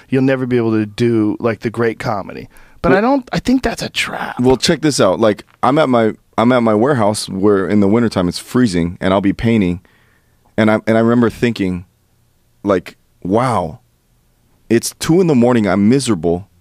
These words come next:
Speaker 2: Oh, wow, I have a heated fireplace. A woman just playing with her vagina, waiting for me to go in there in a beautiful house in Beverly Hills. Oh, I'm gonna call it quits for tonight."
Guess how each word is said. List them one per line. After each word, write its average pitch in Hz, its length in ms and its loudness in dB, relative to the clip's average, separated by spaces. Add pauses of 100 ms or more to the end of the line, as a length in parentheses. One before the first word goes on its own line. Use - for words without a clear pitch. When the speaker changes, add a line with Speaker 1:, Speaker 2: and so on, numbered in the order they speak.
(140)
Speaker 2:
Oh, 147 140 0
wow, 117 360 0
I 107 100 -4
have 120 140 -2
a 95 80 -2
heated 143 480 -2
fireplace. 110 840 -2 (580)
A 113 100 2
woman 139 360 2
just 123 220 -2 (260)
playing 151 240 0
with 151 140 -2
her 123 80 0
vagina, 113 480 2
waiting 117 320 4
for 113 120 0
me 110 120 4
to 107 120 2
go 110 260 2
in 117 100 4
there 101 240 4 (340)
in 117 140 2
a 110 60 2
beautiful 127 540 2
house 117 300 0
in 110 120 2
Beverly 107 300 2
Hills. 101 280 0 (520)
Oh, 175 80 4
I'm 135 100 2
gonna 131 120 0
call 127 200 0
it 113 60 -4
quits - 220 -2
for 92 120 -6
tonight." 87 360 -4